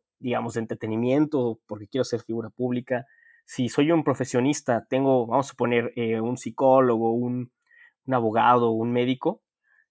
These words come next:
¿qué es lo que yo quiero aportarle a las personas? ¿O qué, qué, qué contenidos yo les quiero dar a esas personas que les pueda servir? O sea, hay que realmente pensar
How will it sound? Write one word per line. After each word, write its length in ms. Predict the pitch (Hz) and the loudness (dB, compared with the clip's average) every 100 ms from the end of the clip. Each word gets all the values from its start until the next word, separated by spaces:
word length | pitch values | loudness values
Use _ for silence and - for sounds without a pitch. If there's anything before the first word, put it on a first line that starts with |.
| _ | _
¿qué 100 | - | 2
es 140 | 151 175 | 2 4
lo 120 | 165 | 2
que 160 | 147 | 2
yo 180 | 120 139 | 0 -2
quiero 220 | - 143 | 0 0
aportarle 600 | 139 - 123 - 117 123 | 0 0 -4 0 -2 0
a 40 | 123 | -2
las 140 | 117 | -2
personas? 640 | - 110 - 123 165 - _ _ _ | -6 -4 -2 -2 -4 -10 _ _ _
¿O 140 | 117 | -12
qué, 180 | - 151 | -6 -6
qué, 80 | - | -6
qué 100 | - | -18
contenidos 760 | - 220 196 135 131 190 160 117 | -2 -2 2 2 2 2 0 0
yo 100 | 113 | 0
les 180 | 131 135 | -2 -2
quiero 300 | - 139 131 | -6 -4 -2
dar 140 | 127 127 | -2 -4
a 40 | |
esas 180 | 127 127 | -6 -8
personas 440 | 113 - 123 147 | -8 -4 -6 -6
que 140 | - 123 | -6 -6
les 140 | 110 | -6
pueda 180 | - 120 | -6 -6
servir? 460 | - 104 101 131 - | -6 -10 -6 -8 -8
O 20 | |
sea, 120 | - | -14
hay 60 | 107 | -12
que 100 | 147 | -8
realmente 340 | 151 151 143 | -4 -4 -6
pensar 420 | 135 123 113 117 | -8 -10 -10 -14